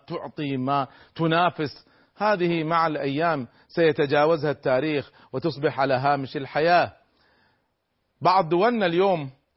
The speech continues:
لو أردنا أن نعمل دراما ونصور فيها عن فترة الاستعمار ما احتجنا نبني ديكورات، لأن البنية التحتية التي عندهم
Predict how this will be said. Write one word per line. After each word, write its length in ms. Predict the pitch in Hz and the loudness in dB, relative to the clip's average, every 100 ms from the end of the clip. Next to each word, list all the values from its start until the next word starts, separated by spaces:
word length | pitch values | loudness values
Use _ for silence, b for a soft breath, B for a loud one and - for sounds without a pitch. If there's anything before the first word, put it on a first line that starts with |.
| _ - | _ -4
لو 180 | 151 160 | 2 4
أردنا 400 | 190 185 175 160 | 4 2 0 0
أن 380 | 151 147 139 139 | -2 -2 -2 -2
نعمل 400 | 156 160 156 147 | -2 0 0 0
دراما 400 | 165 175 156 147 | 4 4 4 -2
ونصور 600 | 143 135 180 170 160 143 | -4 -2 -2 0 -2 -2
فيها 420 | 175 165 156 143 B B | -2 2 2 0 B B
عن 180 | - 160 | -4 -2
فترة 380 | 180 190 180 156 | 0 0 0 0
الاستعمار 960 | 160 156 202 - 175 127 160 185 214 262 _ b b | -4 -6 -10 -4 -2 0 0 2 2 -2 _ b b
ما 140 | 170 214 | -2 -2
احتجنا 720 | - 214 180 175 151 147 139 - B - | 0 -2 0 -2 -2 -2 -4 -8 B -4
نبني 420 | 180 156 170 160 | -2 -2 -2 -4
ديكورات، 640 | 147 - 160 165 156 - - b b b | -4 0 2 2 0 -6 -20 b b b
لأن 380 | 156 185 190 190 | 2 4 4 4
البنية 520 | 175 160 214 196 185 | 2 2 2 2 2
التحتية 640 | 165 - 160 - 202 185 | 2 0 -4 -4 -2 2
التي 340 | 165 165 165 165 | 2 0 0 0
عندهم 560 | 156 185 175 160 151 | 0 0 0 0 -2